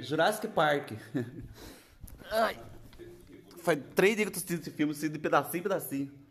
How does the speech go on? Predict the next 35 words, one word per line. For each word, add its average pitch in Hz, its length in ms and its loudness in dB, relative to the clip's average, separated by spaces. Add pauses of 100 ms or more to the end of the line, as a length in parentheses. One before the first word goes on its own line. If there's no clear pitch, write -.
Nossa, 170 160 4
mas 165 120 2
tá 165 60 2
uma 165 80 2
delícia 262 360 -2
o - 20 -8
bolo 175 220 0
ainda. 131 240 -4
Eu 113 440 -10
tô - 120 -10
comendo 175 300 0
até, 220 500 0
<laughs> 139 100 -2
até 147 200 2
o, 196 240 -2
o - 40 -4
quanto - 260 -4
tiver. 180 260 -2 (340)
Olha 156 240 2
como 175 300 -2
que - 100 2
a 185 60 6
árvore 175 280 4
tá 180 120 2
bonita 175 380 0
hoje. 143 260 2
Eu 135 40 4
acho 139 160 0
que 156 100 -2
hoje 156 340 4
nasceu 170 420 2
todas 180 300 0
as - 40 -12
flores 143 280 2
dela. 110 180 2